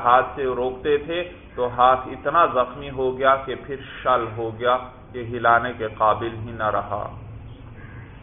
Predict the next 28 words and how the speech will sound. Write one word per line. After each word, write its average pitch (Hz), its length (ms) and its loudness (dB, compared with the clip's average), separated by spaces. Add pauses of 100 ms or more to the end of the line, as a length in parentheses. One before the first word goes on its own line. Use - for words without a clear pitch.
(880)
وہ 143 280 2
بھی 127 240 -4
اس 123 180 -8
میں 127 100 -2
داخل، 117 460 4
وہ 120 180 0
بھی 113 160 -4
مراد 104 400 2
ہیں۔ 98 420 -6 (220)
چنانچہ 139 380 6
روایات 123 760 8
میں 120 80 -4
آتا 113 460 4
ہے 104 120 4
بھائی، 98 420 -4 (1080)
خود 160 200 -2
حضرت 131 360 2
طلحہ 135 380 6
رضی 120 280 2
اللہ 113 380 4
تعالیٰ 113 220 4
عنہ 110 180 -4 (100)
کی 131 140 -4
روایت 104 680 0
ہے، 90 220 -4 (680)
وہ 113 200 -2
فرماتے 117 560 2
ہیں 139 100 -8